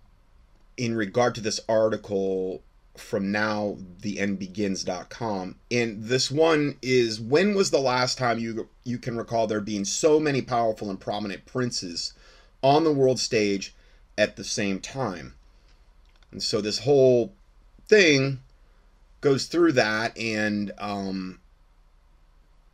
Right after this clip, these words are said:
they're talking about these different various and sundry princes in the world. So I may actually do a study on that. That looks like it's really cool.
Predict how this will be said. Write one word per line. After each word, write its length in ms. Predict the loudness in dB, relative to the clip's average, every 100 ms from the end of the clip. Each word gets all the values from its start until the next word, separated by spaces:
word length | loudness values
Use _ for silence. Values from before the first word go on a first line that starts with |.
| _ -4
they're 140 | -2
talking 360 | 2 0 0 0
about 200 | 0 -2
these 180 | -6
different 380 | 0 0 0 -8
various 400 | 0 2 2 0
and 100 | -4
sundry 400 | -4 -4 -2 -4
princes 760 | -6 -4 -2 -2 -4 -6 -10 -12 _ -6
in 100 | -4
the 80 |
world. 440 | -4 -8 -12 -14 -18 _ _ _ _ _ _ _
So 300 | -4 -2 0
I 120 | 0
may 200 | 2 2
actually 320 | 0 -2 -6
do 140 | -8 -8
a 60 |
study 420 | -8 -2 0 0 -2
on 100 | -6
that. 120 | -10
That 140 | -8
looks 200 | -6 -6
like 140 | -10 -10
it's 160 | -14
really 300 | -8 -8 -8
cool. 380 | -12 -12 -10 -12